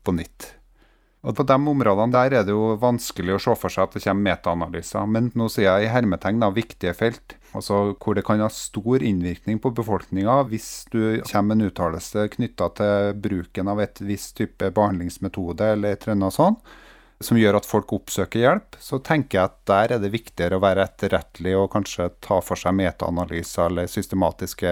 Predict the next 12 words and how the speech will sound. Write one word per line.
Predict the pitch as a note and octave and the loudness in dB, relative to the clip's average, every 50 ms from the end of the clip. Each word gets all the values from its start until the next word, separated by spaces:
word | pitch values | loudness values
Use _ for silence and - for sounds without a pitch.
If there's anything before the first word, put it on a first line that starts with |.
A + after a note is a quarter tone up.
| F2+ F#2 F#2 F#2 | 0 0 0 0
gjennomganger | F#2 G2 G2 F#2 F2+ F2 E2 - E2 E2 E2+ E2+ F2+ | 0 0 0 0 0 -2 -4 -4 -6 -2 -2 -2 -2
og | F2 | -2
sånne | - F2+ F2 F2+ - - | -4 -4 -4 -4 -4 -6
type | G2+ - - G#2 | -10 -10 -10 -10
ting. | - G2+ - G#2 - _ _ _ - - _ _ _ _ _ _ _ _ | -10 -10 -10 -10 -16 _ _ _ -20 -20 _ _ _ _ _ _ _ _
Tenker | - A#2+ G#2 - F#2+ | -4 -2 -2 -2 -2
ikke | - A#2 A2 | 0 2 2
du | A2 | 2
det | A2 | 2
samme, | - - A2 G2+ G2 G2+ A2 A2+ A#2+ B2 B2 | 2 0 0 2 2 2 2 2 0 -2 -2
Jan | B2+ B2 B2 B2 | -2 -2 -2 -2
Ole? | A2+ G#2 A2 | 0 0 -2